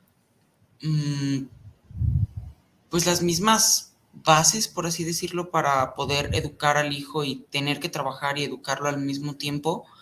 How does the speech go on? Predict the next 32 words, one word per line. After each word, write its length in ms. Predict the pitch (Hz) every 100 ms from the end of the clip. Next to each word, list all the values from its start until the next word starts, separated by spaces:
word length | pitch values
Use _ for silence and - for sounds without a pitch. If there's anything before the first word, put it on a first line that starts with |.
| - - - -
Es, 340 | 151 - -
es 120 | 156 175
igual 220 | 165 165
de 100 | 165
complicado, 720 | 147 143 123 - 139 190 - _ _ _
creo, 420 | 151 151 160 - - - -
solamente 560 | - 151 151 151 156
que, 100 | 151
pues, 260 | 143 135 139
a 40 |
veces 320 | 117 131 147
a 60 | 143
algunos 300 | 123 135 143
se 80 | 139
les 180 | 135 131
da 100 | 131
más 340 | 131 135 -
el 140 | 127 135
habla 320 | 147 147 131
y 60 | 123
a 40 |
algunos 280 | 117 131 131
se 60 |
les 120 | 117 120
da 60 |
más 160 | 120 120
el 60 | 101
trabajo, 640 | 110 120 143 143 143 135
o 120 | 131
sea, 180 | - 117
es 280 | - - - - - - _ - _
solamente 760 | - 170 160 160 175 165 160